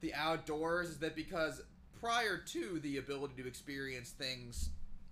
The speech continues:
perceptively and through secondhand,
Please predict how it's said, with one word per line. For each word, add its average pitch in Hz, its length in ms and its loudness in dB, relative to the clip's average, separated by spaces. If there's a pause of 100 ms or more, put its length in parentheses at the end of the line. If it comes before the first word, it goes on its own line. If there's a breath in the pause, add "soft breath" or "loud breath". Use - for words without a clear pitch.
perceptively 135 920 0 (120)
and 120 220 -6
through 139 100 -6
secondhand, 135 680 -4